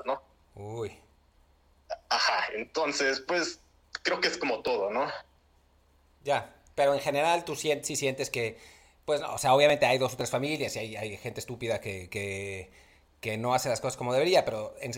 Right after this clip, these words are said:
Speaker 2: en general sientes que se lo han tomado en serio y que han hecho las, las cosas, o sea, se ven las calles más vacías, se ve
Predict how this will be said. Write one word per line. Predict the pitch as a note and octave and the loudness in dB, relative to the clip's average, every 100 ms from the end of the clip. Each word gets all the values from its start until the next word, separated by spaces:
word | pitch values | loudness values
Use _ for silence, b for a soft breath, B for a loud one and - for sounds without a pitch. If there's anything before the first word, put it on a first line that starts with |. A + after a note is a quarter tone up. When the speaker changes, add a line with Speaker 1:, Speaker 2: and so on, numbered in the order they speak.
| B2+ | -6
Speaker 2:
en | B2 | -4
general | B2 C3+ D3+ | 0 2 2
sientes | - C#3+ C#3 C#3 | 0 -2 -2 -4
que | - A#2 A#2 | -2 -2 -4
se | - | -2
lo | A#2 | -2
han | A#2+ | 0
tomado | A#2+ B2+ | 0 -2
en | A#2+ | -2
serio | - B2+ C3 | -2 0 -2
y | B2 | -4
que | A2 | -4
han | G#2+ | -4
hecho | A2 - A#2 B B _ | -4 -4 -6 B B _
las, | G#2+ G#2 - - - - | -4 -4 -4 -6 -10 -14
las | G#2+ G#2 | -10 -10
cosas, | - C#3 C3 | 0 2 2
o | B2+ G#2+ | 0 0
sea, | - | 0
se | C3 | 0
ven | |
las | C3+ C3 | 0 4
calles | C#3 B2+ B2 | 6 6 2
más | A#2 | 0
vacías, | G#2+ - E3 D#3+ A#2 | 0 0 4 6 6
se | A2+ | 2
ve | A#2+ B2 A#2+ A#2 A2 | 2 4 4 2 0